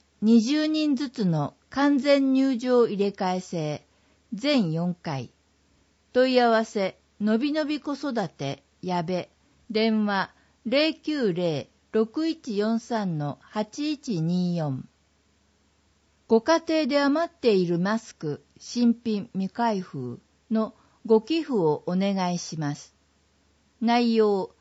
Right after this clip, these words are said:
市役所第二庁舎受付横に回収ボックスを設置。マスクを必要としている医療関係機関にお届けします。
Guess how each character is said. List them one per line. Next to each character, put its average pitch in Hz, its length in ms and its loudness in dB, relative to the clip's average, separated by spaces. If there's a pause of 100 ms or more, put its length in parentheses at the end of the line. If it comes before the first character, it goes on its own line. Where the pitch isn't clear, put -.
(220)
市 - 220 -10
役 330 240 2
所 156 340 -4
第 262 300 0
二 302 180 -2
庁 277 260 -4
舎 156 280 -4
受 240 240 0
付 233 280 0
横 214 300 2
に 190 300 -6
回 277 240 -4
収 294 240 -6
ボ 277 180 -2
ッ - 60 -18
ク - 100 -20
ス - 220 -10
を 143 80 -4
設 151 280 -8 (120)
置。 143 240 -10 (560)
マ 294 180 0
ス - 160 -14
ク 233 160 2
を 185 120 0
必 - 260 -10
要 277 220 0
と 262 200 -2
し - 80 -10
て 247 220 2
い 240 120 0
る 220 360 0
医 226 100 0
療 302 320 0
関 302 300 -2
係 277 240 -2
機 - 120 -20
関 247 300 0
に 156 140 -2
お 156 40 -6
届 185 380 -4
け 175 40 -6
し - 160 -8
ま 147 180 -4
す。 - 160 -20